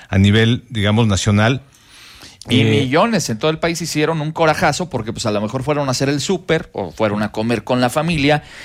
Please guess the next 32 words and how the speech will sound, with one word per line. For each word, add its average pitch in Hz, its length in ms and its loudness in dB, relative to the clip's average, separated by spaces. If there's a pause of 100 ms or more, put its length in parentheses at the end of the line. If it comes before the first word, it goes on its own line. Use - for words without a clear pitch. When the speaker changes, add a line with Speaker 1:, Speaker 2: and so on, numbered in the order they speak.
(120)
Speaker 2:
y 110 120 -2
con 104 200 -2
la 104 80 0
novedad 107 280 2
de 131 100 0
que 123 100 -8
la 107 80 -4
tarjeta 123 400 -4
no 123 120 -4
pasó. 127 360 -4 (400)
Speaker 1:
Exactamente. 156 760 -2
Speaker 2:
Pero 110 220 0
no 123 160 -2
por 165 140 -2
falta 117 320 0
de 143 100 0
fondos 185 400 -2
o 190 80 0
de 185 80 -4
crédito, 247 460 -2
sino 117 320 -6
por 120 240 -2
un 147 220 -2
problema 147 460 0
ahí 139 120 -2
con 135 220 -2
la 117 80 4
empresa 120 360 -2
que 127 140 -2
suministra 117 600 -2
estos 113 240 -4
servicios. 151 720 -6